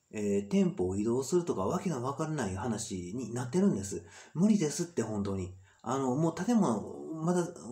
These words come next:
そんなにあの、老朽化してませんから。あの、三井住友銀行自体。いや、本当にあの、むちゃくちゃな発想の仕方が多すぎる。エネルギーの残存量問題がメイン、メイン、本当に。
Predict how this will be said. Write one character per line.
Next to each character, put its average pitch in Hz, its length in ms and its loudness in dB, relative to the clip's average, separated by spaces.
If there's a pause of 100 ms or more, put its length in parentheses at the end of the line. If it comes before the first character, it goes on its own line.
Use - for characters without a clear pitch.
(140)
そ 226 200 0
ん 220 60 4
な 220 80 2
に 180 100 2
あ 131 60 0
の、 117 320 0 (280)
老 196 160 4
朽 202 140 0
化 190 120 2
し - 80 0
て 233 80 6
ま 226 100 6
せ 214 140 4
ん 190 80 6
か - 80 0
ら。 92 180 -10 (1600)
あ 120 140 0
の、 120 60 4
三 147 120 2
井 - 20 -4
住 127 380 0
友 123 200 2
銀 123 200 -2
行 98 120 0
自 95 140 -2
体。 - 240 -4 (1400)
い 151 40 -2
や、 156 60 0
本 226 180 4
当 226 80 4
に 196 100 6
あ 151 80 2
の、 131 100 2
む 127 160 2
ち 185 100 2
ゃ - 20 0
く 208 100 0
ち 240 80 2
ゃ - 20 4
な 147 260 2
発 - 240 -2
想 170 120 4
の 160 80 2
仕 160 100 -2
方 151 200 0
が 120 420 -2
多 131 140 2
す 175 120 2
ぎ 190 60 6
る。 - 180 4
エ 202 60 6
ネ 240 140 8
ル 202 60 6
ギ 151 100 2
ー - 20 4
の 117 60 4
残 156 200 2
存 165 200 4
量 170 120 4
問 165 220 2
題 98 140 2
が 98 100 -2
メ 160 120 4
イ 160 100 4
ン、 - 100 -8 (280)
メ 170 100 2
イ 160 80 4
ン、 - 200 -6
本 143 200 -4
当 131 100 6
に。 120 160 0